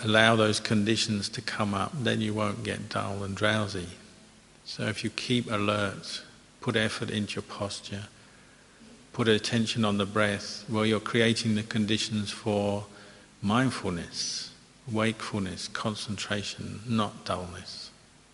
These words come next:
If you keep your mind turning to the Dhamma, contemplating, noticing the impermanence of your thoughts and the sensations, well, you're being active in that sense, and you're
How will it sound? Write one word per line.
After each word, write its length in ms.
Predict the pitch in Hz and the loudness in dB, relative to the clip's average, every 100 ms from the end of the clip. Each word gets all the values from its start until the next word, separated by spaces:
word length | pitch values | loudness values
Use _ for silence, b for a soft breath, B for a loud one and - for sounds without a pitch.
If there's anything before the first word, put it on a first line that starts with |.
| B B B B B B B B - - - - - - | B B B B B B B B -20 -20 -20 -20 -20 -2
If 180 | 156 107 | 0 2
you 80 | 113 | 0
keep 320 | - 131 117 | 0 0 0
your 140 | 117 107 | 2 2
mind 360 | 110 107 107 | 4 2 2
turning 400 | - 123 117 113 | 0 2 4 4
to 140 | 107 - | 2 0
the 80 | 101 | 0
Dhamma, 580 | 110 107 107 98 101 | 2 2 0 -2 -4
contemplating, 920 | - 113 110 110 107 107 104 - 107 | 0 2 2 0 -2 -2 -2 -4 -6
noticing 580 | 104 107 104 110 - 104 | -4 -4 -4 -8 -4 -2
the 100 | 101 | 0
impermanence 840 | 104 104 107 107 107 104 98 - - | -2 -4 -2 0 0 -2 -4 -8 -8
of 120 | 101 | -4
your 180 | 101 98 | -4 -4
thoughts 580 | - 107 104 - - | -2 -2 -2 -6 -10
and 160 | 95 95 | -8 -8
the 80 | 95 | -8
sensations, 1040 | - 110 101 - 104 107 - 104 - - - B B B B B B B - | -6 -4 -4 -4 -6 -6 -10 -10 -10 -12 -16 B B B B B B B -6
well, 120 | 107 | 0
you're 100 | 107 | 2
being 360 | 104 117 120 113 | 2 4 4 2
active 680 | 101 107 - 104 95 - - | 0 -2 -4 -4 -4 -10 -6
in 160 | 101 101 | -2 0
that 200 | 104 98 | 0 -2
sense, 640 | - 101 92 - - - | -2 -2 -4 -8 -12 -8
and 140 | 101 | -6
you're 420 | 98 104 104 104 | -6 -6 -6 -8